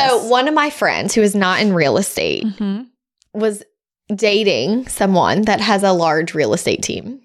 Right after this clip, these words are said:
Speaker 2: Okay.
Speaker 1: They are not dating anymore.
Speaker 2: Okay, okay.
Speaker 1: But she was like, "Why don't you come over here and join his team? Like, you do so well." And I just had to tell her, I said, Okay,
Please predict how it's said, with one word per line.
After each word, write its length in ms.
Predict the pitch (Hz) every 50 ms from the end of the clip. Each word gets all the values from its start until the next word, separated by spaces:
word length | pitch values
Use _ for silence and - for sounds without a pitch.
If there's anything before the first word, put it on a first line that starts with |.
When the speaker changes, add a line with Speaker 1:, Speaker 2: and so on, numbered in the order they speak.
| - 220
Speaker 2:
Okay. 380 | 214 214 - 214 196 220 233 - _ _ _ _ _ _ _ _ _ _ - - _ -
Speaker 1:
They 100 | 196 185
are 60 | 180
not 160 | 170 170 -
dating 260 | - 151 - - - 185
anymore. 320 | - - - - - - _ _ _ -
Speaker 2:
Okay, 180 | - - 202 190
okay. 260 | - - 202 202 220 - _ _ _ _ _ _ -
Speaker 1:
But 640 | 185 202 208 196 208 277 330 269 190 113 - - -
she 140 | - -
was 120 | 269 262 -
like, 140 | 269 254 254
"Why 260 | 208 220 240 254 302
don't 220 | 415 440 - -
you 540 | 233 240 254 233 220 226 233 247 254 - - _ _ -
come 200 | - - 247 220
over 200 | 226 220 226 285
here 200 | 277 285 247 233
and 120 | 247 240 226
join 180 | 214 208 208
his 220 | 240 302 294 - -
team? 600 | - 403 523 640 - - - 85 - 214 247 240 - -
Like, 280 | - 254 247 247 240 -
you 100 | 254 226
do 140 | 254 285
so 200 | 277 - 311 285
well." 500 | 262 294 415 494 - - 113 135 220 - - - _ _ _ _ _
And 200 | 214 220 220 214
I 160 | - - 233
just 160 | 226 262 269 277
had 120 | 294 262
to 60 | 262 254
tell 280 | 254 - 294 330 320
her, 260 | 285 240 220 214 196 -
I 120 | - 226
said, 180 | 226 - 233 202
Okay, 460 | 214 226 - 202 - 73 - 214 -